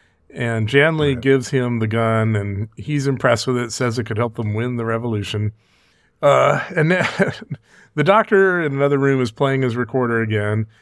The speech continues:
Speaker 1: And it, again, annoying Ben, 'cause Ben's worried about Polly, and the Doctor's not, he refuses to believe Polly's missing. He's not interested in thinking about her. He's concerned about the Daleks.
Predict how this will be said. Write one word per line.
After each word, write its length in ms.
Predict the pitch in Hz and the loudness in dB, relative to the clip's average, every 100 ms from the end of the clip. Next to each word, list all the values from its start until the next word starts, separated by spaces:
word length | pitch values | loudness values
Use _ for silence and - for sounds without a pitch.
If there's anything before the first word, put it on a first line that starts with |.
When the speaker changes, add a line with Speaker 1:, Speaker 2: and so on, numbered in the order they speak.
| _ _ | _ _
Speaker 1:
And 160 | 135 127 | 0 2
it, 180 | 131 147 | 2 2
again, 360 | 143 180 196 | 4 6 6
annoying 460 | 151 135 143 135 123 | 4 4 4 4 2
Ben, 280 | 120 117 117 | 2 2 0
'cause 160 | 113 | -2
Ben's 260 | 113 135 135 | 2 2 2
worried 220 | 131 135 | 4 4
about 180 | 120 113 | 4 0
Polly, 400 | 123 120 110 110 | 0 2 2 2
and 120 | 110 | 0
the 40 | 110 | 2
Doctor's 440 | 131 143 139 117 | 2 2 0 -2
not, 260 | 117 117 - _ - 87 | -2 -4 -6 _ -20 -10
he 140 | 135 | -4
refuses 460 | 131 135 180 190 170 | -4 -2 0 0 0
to 80 | 160 | -2
believe 240 | 135 131 | 0 0
Polly's 320 | 127 117 113 104 | 2 2 2 0
missing. 320 | 110 120 113 | -2 -2 -2
He's 160 | 107 | 0
not 240 | 117 131 127 | 0 -2 -2
interested 560 | 117 120 113 - 117 | -6 -2 -4 -4 -6
in 100 | 110 | -4
thinking 220 | 107 113 113 | -4 -4 -2
about 220 | 107 104 | -2 -2
her. 180 | 107 107 | -2 -2
He's 140 | 110 | -4
concerned 440 | 110 110 127 127 | -4 -6 -4 -4
about 200 | 117 113 | -2 -4
the 80 | 110 | -4
Daleks. 480 | 104 101 101 107 | -6 -6 -4 -8